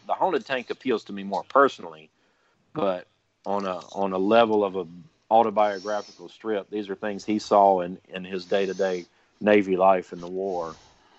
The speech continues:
And some of them are very touching and powerful, and some of them make you wanna cry and go, "Why, why do we have to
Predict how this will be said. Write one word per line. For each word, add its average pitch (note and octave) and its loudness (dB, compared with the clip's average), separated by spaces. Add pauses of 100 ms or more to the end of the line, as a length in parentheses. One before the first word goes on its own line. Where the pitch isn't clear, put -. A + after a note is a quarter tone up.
(160)
And D#2+ -12
some C3 4
of A#2+ 6
them G#2+ 0
are F#2+ 2
very G#2+ 6
touching G#2+ -4
and E2+ -18
powerful, G#2 0
and D2+ -20
some G2 -10
of F#2+ -6
them F#2 -14
make F#2+ -10
you F#2+ -8
wanna F#2 -10
cry G2 2
and F#2+ -4
go, F2+ -6
"Why, G2 2 (340)
why G2+ 2
do G#2 -2
we G2 -6
have G2 -6
to - -18